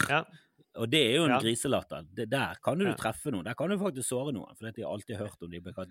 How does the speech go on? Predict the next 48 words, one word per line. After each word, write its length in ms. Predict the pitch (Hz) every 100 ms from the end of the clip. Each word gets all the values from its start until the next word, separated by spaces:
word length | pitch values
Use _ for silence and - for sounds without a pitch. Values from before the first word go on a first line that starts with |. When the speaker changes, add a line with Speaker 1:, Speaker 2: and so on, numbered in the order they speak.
| 98
Speaker 2:
Nasse 240 | 92 -
Nøff 240 | 98 90 -
når 80 | 82
de 60 | 82
var 100 | 90
liten 420 | 85 92 - 85
og 80 | 85
ble 100 | 87
mobbet 360 | 87 90 92
Speaker 1:
Ja. 140 | 127 -
Speaker 2:
og 100 | 113 - - _ -
misbrukt 380 | 98 - 92 82
i 40 |
speideren, 440 | - 87 85 85
hele 180 | 90 92
den 100 | 90 -
pakken 320 | 82 - 82
her. 100 | 76
Så 120 | -
der 320 | 110 107 98
kan 120 | 135 143
det 120 | 123
være 240 | 117 127
noen 100 | 123
sånn 120 | 113 113
traumer. 460 | 101 98 113 95 -
Men... 200 | - - _ _ _ _ _
At 100 | - -
han 100 | 113
har 80 |
pedofil 500 | - 95 - 143 117
latter 340 | 92 107 _ -
og 100 | 87
blir 100 | 90
såret, 480 | - 92 95 101 - -
det 100 | 107 95
er 40 |
jo 60 | 165
bare 160 | 135 135
en 40 | 131
Speaker 1:
Nettopp. 200 | 117 101
Speaker 2:
innrømmelse 300 | 76 82 90
at 80 | 92
han 140 | 110
er 100 | 104
dønn 380 | 82 87 85 76
pedofil, 420 | - - - 64
da. 80 | -